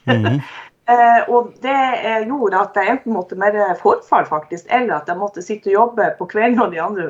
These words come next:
Speaker 2: hadde det gøy.
Speaker 1: Ja.
Speaker 2: <laughs> Så, så, eh, så på en måte det tok veldig mye tid, og jeg var veldig opptatt av å levere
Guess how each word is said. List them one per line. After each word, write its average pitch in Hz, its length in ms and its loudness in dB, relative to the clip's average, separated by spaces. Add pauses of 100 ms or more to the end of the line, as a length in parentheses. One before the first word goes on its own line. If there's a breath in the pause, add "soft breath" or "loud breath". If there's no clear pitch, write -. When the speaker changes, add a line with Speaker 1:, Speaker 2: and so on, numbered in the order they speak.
(100)
Speaker 2:
hadde 190 260 -8
det 156 100 -2
gøy. 165 280 0
Speaker 1:
Ja. 120 300 0
Speaker 2:
<laughs> - 40 -14
Så, - 220 0 (640 loud breath)
så, 277 300 2
eh, - 440 0 (300)
så 247 300 -4
på 240 120 -6
en 269 160 -2
måte 269 160 -4
det 254 140 -4
tok 311 280 -4
veldig 240 300 2
mye 214 180 -4
tid, 262 240 -6
og 196 240 -2
jeg 226 220 4
var 233 100 -2
veldig 233 300 0
opptatt 226 420 -4
av 202 240 -2
å 185 520 -10
levere 196 520 2